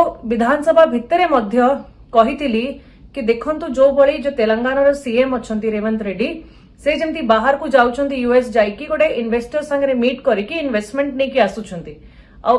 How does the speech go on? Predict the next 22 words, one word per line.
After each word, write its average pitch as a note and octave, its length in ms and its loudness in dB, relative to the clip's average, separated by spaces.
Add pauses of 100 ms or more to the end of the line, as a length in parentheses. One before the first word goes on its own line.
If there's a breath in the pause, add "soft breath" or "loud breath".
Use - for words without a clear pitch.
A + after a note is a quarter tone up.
ଏଇଠି D#4+ 400 -4 (380 loud breath)
ଆମର B3+ 280 2
ଗୋଟେ D4 180 4 (140)
ଏମ୍ଓୟୁ C4+ 340 0
sign D4+ 360 -2
ହେଇଛି, D4 320 -6 (200)
investment A#3+ 500 -4
ଆସିଛି, C#4 440 -4 (520 soft breath)
ଆଉ, C4+ 200 8 (300)
ଅ, G#3+ 240 6
boundary A#3+ 380 2
wall E4+ 200 10
construction C4 520 -2
ମଧ୍ୟ D#4+ 260 2
ଚାଲିଥିଲା C4 460 0
ସେଠି। A#3 320 -4 (440 soft breath)
ଦେଖିଲା B3+ 320 2
ବେଳକୁ D4 240 2
ଜେଏସ୍ଡବ୍ଲ୍ୟୁ B3+ 520 4
କେବେ C4+ 300 6
ଭାବିକି A3+ 420 -2
ପଳେଇଛି G#3+ 440 -2